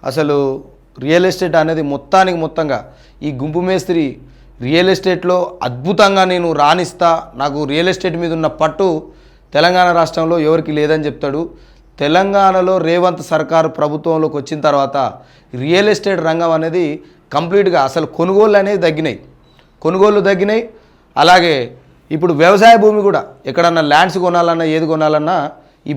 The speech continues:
భయానికి ఎక్కడ హైడ్రా తీసుకొస్తాడో, ఎక్కడ మూసి ప్రక్షాళన చేస్తాడో అన్న భయంతోటి ఎక్కడ కూడా తగ్గించడం లేదు. ఇప్పుడు ఇక ఇవి ఇట్లా ఉండగానే రిజిస్ట్రేషన్ ఛార్జీలు పెంచుతాడట.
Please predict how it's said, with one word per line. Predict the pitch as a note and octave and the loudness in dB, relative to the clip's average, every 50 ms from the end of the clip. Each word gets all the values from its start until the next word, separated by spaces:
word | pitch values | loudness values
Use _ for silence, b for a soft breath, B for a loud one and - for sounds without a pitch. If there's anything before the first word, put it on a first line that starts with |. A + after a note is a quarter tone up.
| B2 | 0
భయానికి | C#3 D3 D#3+ E3+ E3+ D#3+ C#3+ C#3+ C3 C3 C3+ | 4 4 4 4 4 2 -2 -4 -4 -4 -4
ఎక్కడ | C3 D#3+ E3 E3 | 0 2 2 4
హైడ్రా | E3 E3+ D#3 D#3+ D#3+ D#3+ D#3+ | 4 2 2 2 2 2 0
తీసుకొస్తాడో, | D3+ - - E3 - - E3 D#3+ E3 D#3+ D3+ - b b b b b b _ - C3+ | -2 -4 -6 -6 -4 -2 0 0 0 0 -2 -4 b b b b b b _ -8 -4
ఎక్కడ | C3+ - F3 F3 F3 | 0 2 2 2 2
మూసి | F3 F3 E3+ D3 F3 - | 0 -2 -2 -2 -2 -2
ప్రక్షాళన | E3 E3 D3 - E3 D#3+ D#3 D#3+ D3 D3 | -2 -4 -4 -2 -2 0 0 0 -2 -2
చేస్తాడో | D3+ C#3 - D#3 D3+ D3+ D3 | -4 -4 -4 -2 -2 0 0
అన్న | D3 D3+ D3 C3+ B2 A2+ A2+ b b b b b _ - A#2 | 0 0 -2 -2 -4 -6 -10 b b b b b _ -6 -2
భయంతోటి | C3+ C#3+ D#3+ F3 F3 E3 F3 E3+ E3 D#3 G3 F#3+ D#3 C3 C3 - - - _ _ _ _ - C3 | 0 2 2 2 2 0 -2 -2 0 2 2 2 2 0 -4 -10 -16 -20 _ _ _ _ -8 -6
ఎక్కడ | B2+ - E3+ E3+ F3+ F#3 | -2 0 2 2 2 2
కూడా | F#3 F3 D#3+ D3 C#3 C3 B2 A#2 A#2 - _ _ - | 2 2 2 2 0 -4 -6 -10 -14 -18 _ _ -4
తగ్గించడం | - D#3 D3+ E3 F3 D3+ F3 E3 E3 E3 D#3+ E3 | -2 -2 0 -2 -2 0 0 2 2 2 2 0
లేదు. | E3 D#3+ G3 G3 - B B B B B - | 0 0 -2 -4 -4 B B B B B -6
ఇప్పుడు | - E3 F#3 F#3 | -2 0 0 2
ఇక | E3+ E3 D#3 C#3+ B2+ A2+ A2 b b b b b b _ | 4 4 4 4 2 0 -4 b b b b b b _
ఇవి | E3 F3 F#3 G3 F#3+ | -4 -2 0 0 0
ఇట్లా | F#3+ G3+ G#3+ A3 G#3+ | 2 4 6 6 6
ఉండగానే | G#3 G#3+ G#3+ G#3+ A3 A3 A3+ F#3+ G3+ | 6 4 4 4 4 2 2 2 0
రిజిస్ట్రేషన్ | G#3+ G#3+ - A3+ A3 G#3 G#3+ G#3 F3 | 0 0 2 4 4 4 2 2 2
ఛార్జీలు | G3 F#3+ F#3 F3 G3+ F#3+ F#3+ | 2 2 2 2 0 -2 -2
పెంచుతాడట. | F3+ D#3 - - D#3+ C#3+ C3+ A2+ | -2 -2 -2 -2 -2 -2 -2 -4